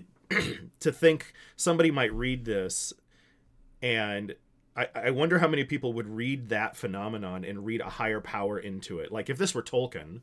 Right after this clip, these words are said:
Tolkien would say, like, "Oh, no, this is totally sort of, like, something in the background is manipulating events," you know? Uh, it's such a c-, strange coincidence that the ring falls into the ham-, hand of a hobbit.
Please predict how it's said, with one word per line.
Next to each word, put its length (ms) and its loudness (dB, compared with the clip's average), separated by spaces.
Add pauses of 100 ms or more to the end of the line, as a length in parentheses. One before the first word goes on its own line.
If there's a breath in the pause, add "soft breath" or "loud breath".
(840 loud breath)
Tolkien 340 -2
would 220 -4
say, 220 0
like, 260 -2
"Oh, 140 2
no, 240 6
this 160 0
is 120 -2
totally 420 2
sort 220 -2
of, 80 -4
like, 180 -2
something 340 0
in 80 2
the 60 2
background 520 2
is 120 -4
manipulating 680 0
events," 760 -2
you 140 -6
know? 260 -4 (520 loud breath)
Uh, 240 -4 (240)
it's 180 -8
such 240 -2
a 60 0
c-, 460 -12
strange 600 -6
coincidence 600 0
that 340 -4
the 80 -6
ring 320 -2
falls 320 0
into 160 2
the 80 -2
ham-, 340 -4
hand 220 -6
of 80 -2
a 60 -4
hobbit. 420 -2